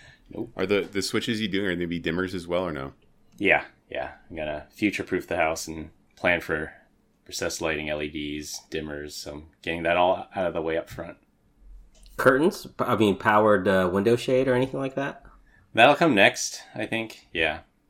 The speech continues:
Speaker 1: But, but yeah, I, I wanna automate it in such, such a way that, you know, when, when sunset comes, then they'll auto, auto go down, and then sunrise, they can come up. But yeah, that's, hopefully I can get it to that point, and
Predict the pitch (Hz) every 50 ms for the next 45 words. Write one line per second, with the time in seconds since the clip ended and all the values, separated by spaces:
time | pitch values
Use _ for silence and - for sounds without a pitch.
0 | _ _ _ - 85 85 - _ - - 78 82 82 76 80 87 - 87 87 82
1 | - _ - - - - _ _ _ _ _ _ _ _ _ _ _ _ _ _
2 | _ _ _ _ _ _ _ - - - - _ - 127 120 120 135 135 127 120
3 | - 98 101 101 104 101 98 98 101 101 87 85 82 - - 85 - - - -
4 | - - - - 90 82 - 80 80 78 78 76 76 76 80 - - 78 73 80
5 | 82 82 82 76 71 - - _ _ _ _ - - _ - 82 80 73 76 -
6 | - 87 78 - 87 - - - 80 80 80 80 78 78 76 73 71 71 71 73
7 | 73 76 78 80 82 - - 82 80 82 78 78 80 76 73 78 76 78 76 73
8 | 71 71 73 73 78 78 - - 73 71 73 73 73 73 73 73 71 - - -
9 | 92 85 - - 80 76 73 _ - - - 78 73 76 73 - 85 76 76 71
10 | 69 67 69 76 - - - - _ _ _ _ _ _ _ _ - 139 135 -
11 | 107 92 85 - 90 82 82 76 76 73 - 73 78 80 71 - - - 76 73
12 | 64 64 69 73 73